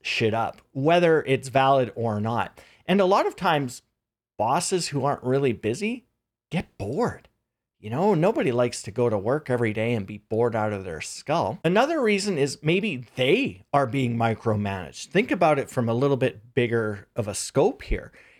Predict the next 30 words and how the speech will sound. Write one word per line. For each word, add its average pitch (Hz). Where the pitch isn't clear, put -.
If 151
your 170
boss 120
is 120
being 120
micromanaged 110
by 107
a 101
V 110
P 107
or 98
a 95
C 110
E 90
O 90
or 113
something 104
like 95
that, 104
then 165
that 160
is 175
going 147
to 123
potentially -
drive 117
that 151
micromanagement 110
behavior 104
down 98